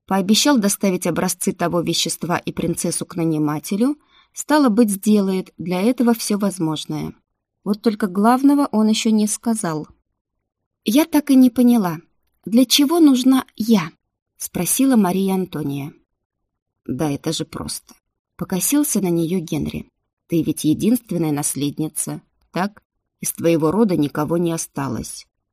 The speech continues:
Ну, может, какая-то вовсе уж седьмая вода на киселе, да и те родства не вспомнят.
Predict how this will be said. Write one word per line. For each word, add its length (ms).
Ну, 360
может, 340
какая-то 500
вовсе 320
уж 160
седьмая 420
вода 360
на 120
киселе, 640
да 140
и 80
те 200
родства 380
не 140
вспомнят. 600